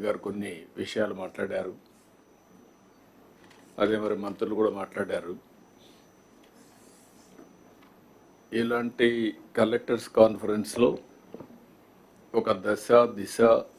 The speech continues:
నిర్దేశించడమే కాకుండా గవర్నమెంట్ యొక్క విజన్ కానీ, డైరెక్షన్ కానీ మీకు అందరికీ ఎప్పటికప్పుడు తెలియజేయడం, అదే మరి మనం చేసే పనుల కింద ఏం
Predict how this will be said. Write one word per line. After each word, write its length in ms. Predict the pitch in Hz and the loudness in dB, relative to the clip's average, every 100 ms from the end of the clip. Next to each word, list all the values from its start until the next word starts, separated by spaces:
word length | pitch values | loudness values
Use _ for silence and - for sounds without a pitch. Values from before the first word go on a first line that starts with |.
| - - - | -20 -20 -10
నిర్దేశించడమే 840 | 98 104 107 120 - 104 104 104 92 | -6 -4 2 2 2 -6 -4 -4 -2
కాకుండా 420 | 95 - 95 98 127 - - - - - - - - - - - - - - - - | -4 -4 -2 0 0 -2 -18 -20 -20 -20 -20 -20 -20 -20 -20 -20 -20 -20 -20 -20 -14
గవర్నమెంట్ 720 | 104 107 113 127 131 127 120 120 | -4 2 4 2 2 0 2 2
యొక్క 200 | 113 - 110 101 98 - - 101 | 2 4 2 2 -2 -12 -18 -4
విజన్ 340 | 107 110 120 120 | -2 0 -2 2
కానీ, 300 | 113 113 131 165 - - | 2 2 -2 -4 -8 -4
డైరెక్షన్ 520 | 110 117 113 - 113 107 | -2 0 -2 -6 -4 -2
కానీ 200 | 107 123 175 - - - | -4 -6 -8 -16 -20 -12
మీకు 260 | - 110 107 107 | -2 0 0 -6
అందరికీ 300 | 107 110 107 | -6 -4 -4
ఎప్పటికప్పుడు 600 | 101 - - 107 110 107 98 82 - - - - - - - - - | -6 -10 -6 -4 -4 -4 -4 -6 -20 -20 -20 -20 -20 -20 -20 -20 -4
తెలియజేయడం, 640 | 104 113 113 107 107 107 117 - - - - _ - - - - - - - - - - - | 0 2 2 2 2 2 0 -4 -20 -20 -20 _ -20 -20 -20 -20 -20 -20 -20 -20 -20 -20 -4
అదే 200 | 110 120 | 4 8
మరి 220 | 123 120 117 | 8 8 2
మనం 160 | 110 110 - | 0 -4 -2
చేసే 340 | 110 113 131 120 - | -2 0 2 2 0
పనుల 260 | 110 113 113 110 | -4 -2 -4 -4
కింద 220 | 110 107 95 - - _ _ | -4 -2 -4 -8 -18 _ _
ఏం 200 | 107 117 | -4 -2